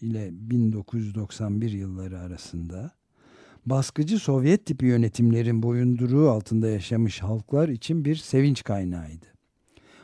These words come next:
Bu dönem, Birinci Çin Halk Cumhuriyeti'nde geç kalınmış olsa da ağır ağır ilerleme kaydeden reformların fitilini ateşledi. Ancak dönemin batılı şahitleri,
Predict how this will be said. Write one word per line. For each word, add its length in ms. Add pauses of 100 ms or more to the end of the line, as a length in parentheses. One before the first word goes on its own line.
Bu 120
dönem, 360 (540)
Birinci 520
Çin 220
Halk 300
Cumhuriyeti'nde 840
geç 340
kalınmış 480
olsa 380
da 180 (140)
ağır 300
ağır 240
ilerleme 540
kaydeden 580
reformların 640
fitilini 460
ateşledi. 580 (1000)
Ancak 400 (380)
dönemin 480
batılı 380
şahitleri, 800